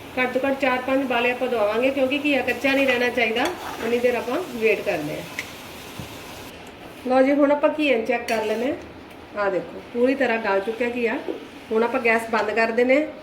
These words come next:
ਇਹਨੂੰ ਹੁਣ ਆਪਾਂ ਇੱਕ ਆਪਾਂ ਵੱਡੀ ਆਹ ਵਾਲੀ ਪੌਣੀ ਲੈਂਦੇ ਹਾਂ, ਪੌਣ ਲੈਂਦੇ ਹਾਂ। ਇਸ ਤਰ੍ਹਾਂ ਆਪਾਂ ਛ-, ਛਾਣ ਦਾਂਗੇ।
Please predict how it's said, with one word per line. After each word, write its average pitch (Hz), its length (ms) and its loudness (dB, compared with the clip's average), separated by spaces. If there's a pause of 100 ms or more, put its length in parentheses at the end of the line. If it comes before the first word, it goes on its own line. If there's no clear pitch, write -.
(360)
ਇਹਨੂੰ 285 220 6
ਹੁਣ 311 240 2
ਆਪਾਂ 254 220 -4 (1700)
ਇੱਕ 294 180 0
ਆਪਾਂ 302 180 2
ਵੱਡੀ 233 300 2
ਆਹ 233 180 4
ਵਾਲੀ 233 200 -2
ਪੌਣੀ 220 340 2
ਲੈਂਦੇ 240 260 -2
ਹਾਂ, 302 80 2 (840)
ਪੌਣ 226 180 6
ਲੈਂਦੇ 170 360 0
ਹਾਂ। 226 380 -4
ਇਸ 185 60 2
ਤਰ੍ਹਾਂ 214 200 0
ਆਪਾਂ 226 180 -4
ਛ-, - 220 -12 (1600)
ਛਾਣ 190 320 2
ਦਾਂਗੇ। 214 340 2